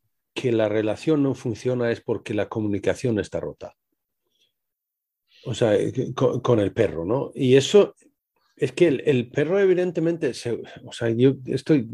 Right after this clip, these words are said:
relativamente convencido de ello, que el perro seguramente desde el principio intentó, eh, pero que, que los humanos fallaron en ello.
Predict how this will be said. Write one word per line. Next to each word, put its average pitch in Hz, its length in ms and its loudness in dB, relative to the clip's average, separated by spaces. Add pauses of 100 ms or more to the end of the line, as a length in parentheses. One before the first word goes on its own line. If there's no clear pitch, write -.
(100)
relativamente 117 840 2
convencido 104 640 0
de 110 100 2
ello, 107 200 2
que 98 100 -6
el 98 120 -6
perro 139 480 0
seguramente 127 920 -4
desde 110 320 -2
el 95 80 -2
principio 127 520 0
intentó, 104 720 2 (1200)
eh, 123 840 4 (240)
pero 156 300 8
que, 147 280 6
que 139 840 4
los 135 260 -2
humanos 143 380 0
fallaron 101 560 -6 (640)
en 104 220 -6
ello. 98 320 -4